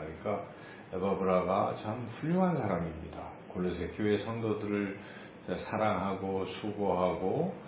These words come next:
애쓰고 기도하고, 그리고 또 바울을 이렇게 또 섬기는 아주 훌륭한 사람인데,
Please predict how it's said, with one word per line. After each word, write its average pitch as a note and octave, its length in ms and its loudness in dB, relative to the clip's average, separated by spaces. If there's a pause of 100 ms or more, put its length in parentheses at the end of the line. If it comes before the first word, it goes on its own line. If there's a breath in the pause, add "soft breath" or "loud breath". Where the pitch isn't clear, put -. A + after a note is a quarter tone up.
(540 loud breath)
애쓰고 F2 760 2
기도하고, F#2+ 840 2
그리고 G2 400 -2
또 G2+ 280 2 (360 loud breath)
바울을 G2 760 6 (340)
이렇게 F2 260 -6
또 G#2 140 -2 (120)
섬기는 G#2 480 2
아주 F2 200 -2
훌륭한 F#2+ 560 2
사람인데, F2 800 0